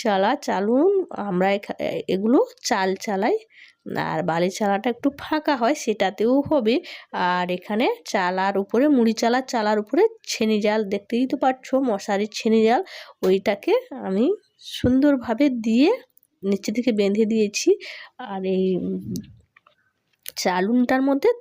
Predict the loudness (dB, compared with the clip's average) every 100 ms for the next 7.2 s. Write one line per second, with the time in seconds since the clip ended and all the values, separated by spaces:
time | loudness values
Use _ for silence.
0 | 2 2 2 -2 0 2 0 0 0 0
1 | 0 -2 -2 -2 0 2 2 0 -2 0
2 | 0 0 -4 -18 -20 -20 -10 -6 -2 -2
3 | 2 2 2 2 0 0 -4 _ -20 -14
4 | -14 -12 -14 -14 -16 _ _ -20 -20 -20
5 | -20 -6 -6 -2 -4 -4 -4 0 2 2
6 | 2 0 0 0 -2 -4 0 2 2 -2
7 | -4